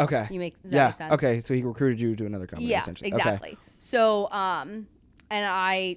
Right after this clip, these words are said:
Speaker 2: so we parted ways. I started my business, and, uh,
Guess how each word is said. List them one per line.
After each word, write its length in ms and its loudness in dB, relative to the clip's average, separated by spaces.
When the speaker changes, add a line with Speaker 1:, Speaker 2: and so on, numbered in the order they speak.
Speaker 2:
so 220 -6
we 220 -8
parted 320 -4
ways. 320 -6
I 60 -6
started 320 -8
my 120 -8
business, 760 -10
and, 560 -8
uh, 320 -6